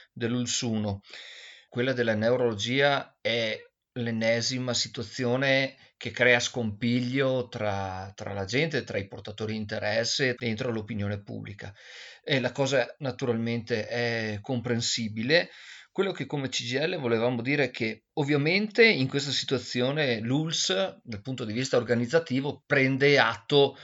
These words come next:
della, della situazione che si è venuta a creare. I neurologi sono pochi e quindi si fa di necessità virtù. Quello che non è accettabile è che qualcuno dica che, eh, forse abbiamo dei doppioni, togliamo i doppioni,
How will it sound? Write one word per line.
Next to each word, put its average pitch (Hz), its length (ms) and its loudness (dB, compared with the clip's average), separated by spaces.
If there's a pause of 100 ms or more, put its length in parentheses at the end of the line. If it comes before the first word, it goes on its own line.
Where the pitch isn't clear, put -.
(120)
della, 117 480 2
della 107 220 -4
situazione 147 540 -4
che 120 120 -4
si - 160 -2
è 98 60 -2
venuta 101 340 -4
a 98 40 -6
creare. - 560 -10 (140)
I 131 160 -4
neurologi 123 640 6
sono 110 300 0
pochi 156 680 0 (280)
e 143 120 -6
quindi 120 560 -2 (160)
si - 320 0
fa 120 220 2
di 117 140 -2
necessità 113 640 -4
virtù. 104 500 -10 (540)
Quello 220 580 6
che 147 380 4
non 135 180 2
è 139 80 6
accettabile 165 680 2
è 247 40 -2
che 135 160 -2
qualcuno 147 520 0
dica 165 600 -4
che, 127 560 0
eh, 107 460 0
forse 139 300 -2
abbiamo 110 360 0
dei 107 160 -4
doppioni, 170 800 -2
togliamo 101 400 -8
i 123 60 -8
doppioni, 185 920 -6